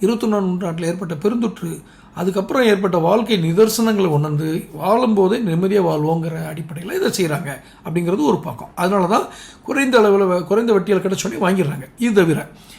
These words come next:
இன்னும் அதிகமா வீடு மற்றும் கார் வாங்குறதுக்கு, பொருள் வாங்குவதற்கு, அஹ், வீடு, அஹ், சாரி, வீடு மற்றும் கார் வாங்குறதுக்காக தான் கடன் வாங்குறாங்க. இது எந்த நெருக்கடியினுடைய அறிகுறியும் இல்லைங்கிறது பொருளாதார நிபுணர்களுடைய கருத்து.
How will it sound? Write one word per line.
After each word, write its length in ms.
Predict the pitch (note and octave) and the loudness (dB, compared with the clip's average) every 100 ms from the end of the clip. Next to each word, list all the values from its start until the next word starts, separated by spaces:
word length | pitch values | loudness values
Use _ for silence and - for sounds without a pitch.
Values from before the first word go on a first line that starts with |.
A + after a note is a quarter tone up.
| - - - | -20 -20 0
இன்னும் 260 | A#3 C#4 | 2 4
அதிகமா 420 | G3+ F#3 G#3+ G#3 G3+ | 2 2 2 2 0
வீடு 500 | F3 F#3+ B3 A#3+ A3+ | 0 0 0 0 0
மற்றும் 260 | F#3+ F#3 | 0 -2
கார் 280 | - F3 G3 | 0 2 4
வாங்குறதுக்கு, 640 | F3 E3+ D3+ C#3+ E3+ F3 - - - | 2 0 -2 0 -2 -2 -8 -20 -14
பொருள் 320 | - B3 C#4 | 2 4 6
வாங்குவதற்கு, 840 | B3 F#3 E3+ D#3+ D3+ D3 A#3+ - - - - | 6 4 2 -2 -4 -4 -4 -4 -12 -20 -6
அஹ், 200 | F#3+ E3 | -4 0
வீடு, 180 | G3 G#3 | 0 0
அஹ், 180 | D#3 | -4
சாரி, 240 | D3+ D3 C3 | -6 -8 -12
வீடு 360 | C#3+ G3 A3+ | -4 -2 0
மற்றும் 200 | D4 G#3+ | 0 -2
கார் 180 | F3 F#3 | 2 2
வாங்குறதுக்காக 420 | E3+ D#3 D3+ E3+ | 2 0 -4 -8
தான் 180 | G3 F#4+ | -8 -8
கடன் 240 | - E3+ D#3 | -4 -2 -2
வாங்குறாங்க. 360 | - B2+ C#3+ | -4 -8 -12
இது 260 | - A3+ G#3+ | -2 0 2
எந்த 340 | F3+ G#3+ C#4 | 2 0 -2
நெருக்கடியினுடைய 1000 | A#3 F#3+ G3 - G#3+ G3+ F3 E3+ D#3+ F3 - - - | 2 2 0 -6 -4 -2 -2 -4 -6 -10 -12 -20 -4
அறிகுறியும் 380 | F3+ G3 G#3 F3 | -2 0 0 0
இல்லைங்கிறது 520 | G#3 C4 A#3+ G3 E4 | 2 2 2 2 0
பொருளாதார 640 | - A#3 B3 A3+ G#3 E3+ | 0 4 6 6 4 2
நிபுணர்களுடைய 640 | F3 E3+ E3 E3 D3+ G3+ | -2 -4 -6 -6 -6 -6
கருத்து. 320 | A3+ D3+ C#3 | -4 -6 -6